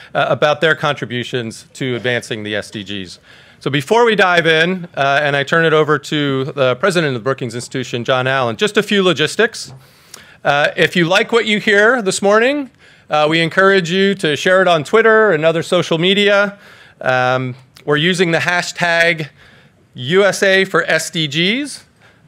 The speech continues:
Um, uh, the event is also being videotaped. We'll share that posting with you, uh, once we put it out, and we'd actually ask you to share that widely, and we'd also offer you opportunities to continue to engage on this topic,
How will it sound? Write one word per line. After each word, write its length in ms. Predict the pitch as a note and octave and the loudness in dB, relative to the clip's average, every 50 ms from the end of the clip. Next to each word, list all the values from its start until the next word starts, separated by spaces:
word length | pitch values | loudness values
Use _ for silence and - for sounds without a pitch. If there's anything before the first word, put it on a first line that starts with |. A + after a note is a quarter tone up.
| _ | _
Um, 560 | - B2+ C3 C3 C3 C3 C3+ C3+ C3+ C3+ B2+ - - _ - - - _ _ _ _ _ _ _ | -2 0 2 2 2 2 0 0 -2 -6 -10 -14 -20 _ -20 -20 -20 _ _ _ _ _ _ _
uh, 160 | - C#3+ C#3+ | -2 0 0
the 160 | C#3 C#3+ D3+ D3+ | 0 0 -2 -2
event 300 | C#3+ D#3+ G#3 G#3+ G#3 - | 0 0 -2 -2 -2 -2
is 180 | F3+ D#3+ - | -4 -4 -4
also 420 | - E3+ F3 G3+ G3 - A#3 G#3+ G#3 | -2 0 0 0 2 2 2 2 2
being 260 | G3 G#3 G3 F#3+ F3 | 2 0 0 0 2
videotaped. 920 | E3+ F#3 F#3+ F#3+ G3 G3+ G3 G3 - G#3 G3+ A3 C4 - - - - - - _ | 0 0 2 2 2 2 2 0 0 0 0 0 -2 -6 -12 -16 -18 -18 -18 _
We'll 160 | - D3 C#3+ | -2 -2 -2
share 340 | C#3 - - G3 G3 G3+ G#3 | -2 -2 0 0 2 2 2
that 240 | F#3+ F#3+ F#3 F3+ - | 2 0 0 -2 -2
posting 460 | F3+ F#3 F3+ F3+ - F3+ E3+ E3 E3 | 0 0 0 0 0 -2 0 0 0
with 220 | E3+ F3+ F3 - G#3 | 0 -2 -2 -2 -2
you, 320 | G#3 A3+ B3+ C#4 B3+ - - _ | -2 -2 -2 -4 -8 -12 -14 _
uh, 420 | - C#3+ C#3+ C#3+ C#3+ C#3+ C#3+ C#3+ C#3+ C3+ | -2 0 2 4 4 4 4 4 2 2
once 240 | D3+ D3+ D3+ - | 0 -2 -2 -4
we 100 | - D#3 | -6 -8
put 220 | C#3 - - D#3+ D3 | -6 -4 -2 0 0
it 100 | D3 C#3+ | 2 2
out, 360 | D3 D3+ F3 G3+ A3 G#3+ - - - - - _ | 2 2 2 0 0 -4 -8 -18 -20 -20 -16 _
and 160 | - C3+ C3+ | -4 -4 -2
we'd 240 | C3+ D#3 D#3 D#3 D3+ | 0 0 0 2 2
actually 640 | D#3 D#3 D#3+ D3+ - - E3 D#3+ D#3 D3+ D3+ D3+ C#3 - - - _ _ _ | 2 0 0 -2 -4 -8 -6 -4 -2 -2 -4 -4 -6 -10 -18 -20 _ _ _
ask 280 | - D3+ D#3 - - F3+ | -6 -6 -6 -4 -4 -4
you 100 | E3 C#3+ | -4 -4
to 60 | C#3+ | -4
share 260 | - - F3 D#3+ D#3+ | 0 2 2 4 4
that 220 | E3 F#3 G3 G3 | 4 4 2 2
widely, 440 | F#3 F3+ F3+ F3 F3 E3 F3+ F#3 F3+ | 2 2 2 2 2 0 0 0 0
and 80 | F3 E3 | 0 0
we'd 120 | E3 D#3+ | 0 2
also 560 | D#3+ E3 - - - - E3 F3 F3 - F#3+ | 2 0 -2 -2 0 2 2 2 2 2 2
offer 260 | E3+ E3 D#3+ D3+ - E3+ | 4 4 4 2 0 -2
you 140 | D#3+ D#3+ | 0 2
opportunities 640 | D3+ D3+ D3 - C#3 - E3+ D#3 D#3 D3+ D3 C#3+ C3 - | 2 2 0 -2 -6 -6 -6 -6 -4 -4 -4 -6 -6 -8
to 100 | D3+ C3+ | -10 -8
continue 460 | - C#3+ B2+ - E3+ D#3 D3+ D3 C#3 | -6 -8 -6 -6 -6 -4 -4 -4 -2
to 140 | C3+ C3 B2+ | -2 -2 -2
engage 440 | B2 A2 C3 C3 C3+ C3 B2+ A#2+ | -2 0 0 2 2 0 0 0
on 160 | B2+ B2 A#2 A2+ | -2 -4 -2 -4
this 160 | A2 A2 - | -6 -10 -6
topic, 400 | - B2 A#2 A2 - B2 A2 | -2 -2 -2 -2 -2 -4 -6